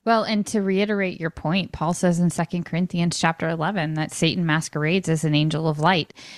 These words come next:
And so, you know, to your point, Paul, we see the manifestation of Satan in some capacity in a very dark demonic way. We see that in the abortion movement. We see that in the transgender movement. We see that in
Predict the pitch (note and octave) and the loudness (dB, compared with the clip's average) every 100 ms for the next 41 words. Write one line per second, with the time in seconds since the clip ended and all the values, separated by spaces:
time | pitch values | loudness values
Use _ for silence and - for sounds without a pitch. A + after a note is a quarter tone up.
0 | - F3 E3+ F3+ E3+ E3+ E3 D#3+ F3+ G3+ | -4 0 4 4 4 4 2 4 6 4
1 | - F3 D#3 - D#3+ D#3+ F3 F#3 G#3 F3 | 4 -2 -2 2 4 6 4 4 2 2
2 | E3+ E3 E3+ E3 - D#3 - E3 - D#3+ | 4 4 4 2 2 0 2 0 2 0
3 | - E3 D#3 D#3 E3 E3+ - D3+ - D#3+ | 4 4 4 4 4 2 0 0 0 -2
4 | D#3 D#3 D#3 D#3 D#3 D3+ D#3+ D3 D3 D3+ | 0 0 2 2 2 0 0 0 0 0
5 | C#3+ D#3+ D#3+ D#3 D3 - D#3 D3+ C#3+ D3 | 0 0 0 0 0 0 0 0 0 -2
6 | D#3+ C#3+ D3 C#3+ D#3 E3+ - D3+ C#3 C#3+ | -2 0 -2 0 -2 -2 -6 -4 -4 -4
7 | D3 D#3+ D3 - C#3+ C#3+ C#3+ C#3 D#3 D#3 | -4 -2 -2 0 0 0 0 0 0 2
8 | D#3+ - D3 D3 D3 D#3 | 0 0 0 2 2 -4